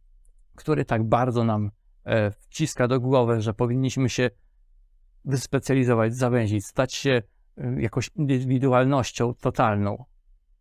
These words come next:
Może nie, może powinniśmy właśnie pójść gdzie indziej, w innym kierunku. Po-, może powinniśmy uzmysłowić sobie, że jesteśmy wszyscy tą samą istotą, człowiekiem. Wszyscy jesteśmy jedną istotą w pewnym sensie.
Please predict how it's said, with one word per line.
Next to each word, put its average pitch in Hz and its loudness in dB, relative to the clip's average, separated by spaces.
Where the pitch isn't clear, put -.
Może 185 0
nie, 139 2
może 139 -4
powinniśmy 180 -2
właśnie 170 -6
pójść 165 -6
gdzie 160 -2
indziej, 127 2
w - -20
innym 170 0
kierunku. 127 -2
Po-, 143 -2
może 143 -2
powinniśmy 151 -2
uzmysłowić 151 -2
sobie, 143 0
że 131 -2
jesteśmy 143 -2
wszyscy - -4
tą 180 -2
samą 196 -2
istotą, 151 -2
człowiekiem. 202 -2
Wszyscy - -6
jesteśmy 185 -2
jedną 180 2
istotą 156 -2
w - -12
pewnym 113 0
sensie. 110 -8